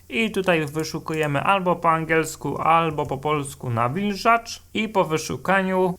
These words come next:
możemy go po prostu dodać do naszej karty, klikając zapisz. I teraz już mamy kartę hygrostatu dodaną,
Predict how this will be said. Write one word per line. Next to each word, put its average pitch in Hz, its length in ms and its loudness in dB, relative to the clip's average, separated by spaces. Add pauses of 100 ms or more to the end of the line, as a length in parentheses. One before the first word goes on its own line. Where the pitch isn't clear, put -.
możemy 185 560 2
go 123 140 -2
po 123 120 -6
prostu 127 380 -6
dodać 127 340 -2
do 127 100 -4
naszej 123 320 -6
karty, 175 400 -2
klikając 123 640 -4
zapisz. 139 500 0
I 208 140 -2
teraz 180 300 4
już 143 100 -6
mamy 143 320 4
kartę 170 560 2
hygrostatu 147 880 0
dodaną, 143 520 2